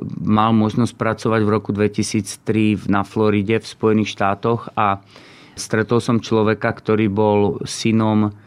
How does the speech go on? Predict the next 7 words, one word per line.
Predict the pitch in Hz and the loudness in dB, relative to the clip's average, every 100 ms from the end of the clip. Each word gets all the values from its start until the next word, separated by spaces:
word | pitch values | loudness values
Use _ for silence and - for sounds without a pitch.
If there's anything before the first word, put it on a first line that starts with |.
| - - _ | -20 -20 _
odborníka | 107 98 95 107 107 107 101 113 107 101 98 | -2 -2 0 0 2 2 0 0 0 0 -2
doktora | - 101 - 110 | -2 -4 0 -2
Spica, | 104 - - 95 - 98 | -2 -6 -4 -4 -2 -2
ktorý | - 104 | 0 0
bol | 98 101 | 0 -2
súčasťou | - 107 - 104 - 107 | -2 -4 -2 -2 0 0
Warrenovej | 98 101 104 104 104 104 | 2 2 2 2 2 0